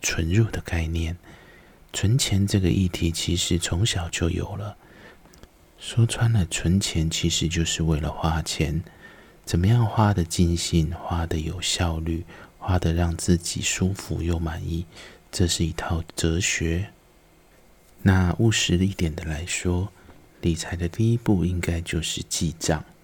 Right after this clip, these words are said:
可是记账这个行为对大多数人来说都是一个很困难的，包含我也是，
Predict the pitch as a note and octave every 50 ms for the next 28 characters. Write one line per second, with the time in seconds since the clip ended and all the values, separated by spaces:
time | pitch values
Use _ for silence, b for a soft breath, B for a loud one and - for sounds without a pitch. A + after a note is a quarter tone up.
0 | B B B B B B B B B - - - F2 F2 G2 G2 F#2 - - G#2+
1 | G2 - G#2+ G2+ F#2 - F#2+ F2+ E2 - - - E2 E2 E2+ D#2+ D#2 D#2 E2+ -
2 | - F2 E2+ - E2 D#2+ D#2 - E2+ D#2+ - - - E2 D#2+ E2 E2+ D2+ D2+ D#2+
3 | E2+ E2+ D#2+ - - - D2+ D#2 - - D#2+ - - - D#2+ E2 - - E2 -
4 | - - - - - - G#2 F#2+ F2 - - - - - - B B B B B
5 | B B B B B B B - - G#2+ G#2+ F#2+ F2+ F2 D#2+ D2+ C#2+ C#2+ C#2 -
6 | - - - - C#2+